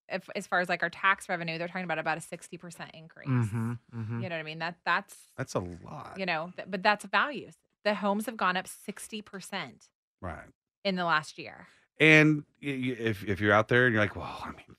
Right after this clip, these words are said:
Speaker 3: geez, uh, you know, I, I wanted to get into, to buying some rental homes and doing investment stuff."
Speaker 1: We can still do it. We just gotta look outside the box a little bit.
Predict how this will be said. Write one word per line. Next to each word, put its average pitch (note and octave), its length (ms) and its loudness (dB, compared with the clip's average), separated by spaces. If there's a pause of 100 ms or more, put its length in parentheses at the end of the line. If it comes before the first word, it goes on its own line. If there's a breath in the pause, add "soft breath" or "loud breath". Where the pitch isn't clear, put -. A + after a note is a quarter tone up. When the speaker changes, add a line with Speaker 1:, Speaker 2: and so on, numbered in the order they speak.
(120)
Speaker 3:
geez, G#2 580 -4
uh, D#2+ 120 -12
you D#2+ 160 -14
know, C2+ 140 -16
I, F2+ 220 -6
I - 20 -2
wanted A2 300 0
to G#2+ 60 -2
get G#2 160 0
into, G#2+ 340 0
to - 120 -12
buying G2+ 260 0
some F2+ 160 -6
rental G#2 240 -2
homes D2 500 -10 (520)
and G#2 120 -4
doing A2+ 160 0
investment A2+ 460 0
stuff." - 420 -10
Speaker 1:
We F#3 80 -12
can G#3 120 -6
still B3+ 140 -6
do A3 80 -6
it. F#3+ 160 -2
We F#3 80 -10
just F3 160 -12
gotta E3 280 -8
look F3 160 -8
outside E3+ 280 -6
the G3 40 -12
box C#4 260 -8
a - 40 -14
little B2 100 -12
bit. G2 140 -12